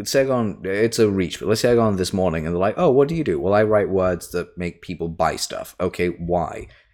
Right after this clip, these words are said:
"And this is the psychology behind it that you gotta be aware of. It's consumer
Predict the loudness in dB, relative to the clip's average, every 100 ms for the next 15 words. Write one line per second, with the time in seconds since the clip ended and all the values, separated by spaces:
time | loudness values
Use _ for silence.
0 | _ -10 -10 -4 -4 -2 -2 -2 -2 -2
1 | -2 -2 -2 -4 -10 -10 -6 -6 -6 -6
2 | -6 -4 0 2 4 4 2 0 -8 -10
3 | -8 -6 -4 -2 -2 0 -2